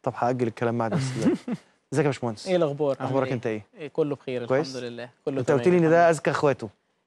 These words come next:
Speaker 2: يعني بنقول كده،
Speaker 1: ده
Speaker 2: آه.
Speaker 1: أحسن إخواته، ده
Speaker 2: بنقول
Speaker 1: النسخة
Speaker 2: كده.
Speaker 1: رقم اتناشر.
Speaker 2: آه، بالظبط، يعني هو ده النسخة المطورة لل-، للفيرجن دويت، وإحنا
Speaker 1: آه.
Speaker 2: عملنا منه أكتر من فيرجن على مدار السنتين تلاتة اللي فاتوا،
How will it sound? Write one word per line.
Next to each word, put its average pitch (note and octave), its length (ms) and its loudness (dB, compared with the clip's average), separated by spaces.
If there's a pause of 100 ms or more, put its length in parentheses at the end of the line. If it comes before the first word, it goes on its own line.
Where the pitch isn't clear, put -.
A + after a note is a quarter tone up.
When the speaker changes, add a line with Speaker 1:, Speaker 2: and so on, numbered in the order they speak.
(200)
Speaker 2:
يعني E3+ 280 4
بنقول F#3 320 2
كده، E3 220 2
Speaker 1:
ده C#3+ 140 6
Speaker 2:
آه. - 20 6
Speaker 1:
أحسن D3 260 0
إخواته، B2+ 340 0
ده D3 60 0
Speaker 2:
بنقول C#3 180 2
Speaker 1:
النسخة D#3+ 260 2
Speaker 2:
كده. C#3 80 2
Speaker 1:
رقم C#3 180 0
اتناشر. D3 440 -2 (160)
Speaker 2:
آه، D3 220 4
بالظبط، C3 360 -6
يعني C3 220 -6
هو D#3 140 4
ده D#3 100 4
النسخة E3 320 -2
المطورة E3 760 2
لل-، B2+ 280 -6 (260)
للفيرجن D3+ 500 0
دويت، D3+ 200 4 (260)
وإحنا B2 200 -2
Speaker 1:
آه. - 20 2
Speaker 2:
عملنا D3 320 -2
منه D3 300 -6
أكتر C#3 300 -6
من B2 500 -12 (280)
فيرجن C#3+ 300 -4
على B2 140 -4
مدار B2+ 260 -2
السنتين C3 800 -10
تلاتة D3 280 -2
اللي A#2+ 120 -4
فاتوا، F#3 340 -2